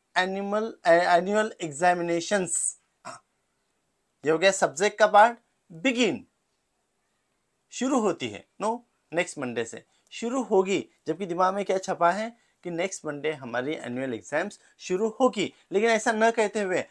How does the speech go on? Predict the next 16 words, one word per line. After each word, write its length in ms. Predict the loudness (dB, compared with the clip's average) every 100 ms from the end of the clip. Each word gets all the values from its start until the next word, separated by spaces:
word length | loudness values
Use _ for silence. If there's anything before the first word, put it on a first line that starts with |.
| _ -4
हम 120 | -4
स्ट्रक्चर 460 | -4 -6 0 0
में 140 | 2 0
क्या 140 | 0
यूज़ 240 | 0 -2 -2
कर 140 | 0
रहे 180 | 0 0
हैं? 200 | -4 -6 -10 _ -8
We 220 | -2 8
are 260 | 10 10 6 _ _ -2
using 500 | 0 2 0 -2 -4 -6
the 100 | -6
structure 580 | -6 -8 -8 -4 0 8
of 240 | 8 8 0 _ _ -8
simple 360 | -8 -4 0 0 -2 _ _ -6
present 340 | 0 0 -2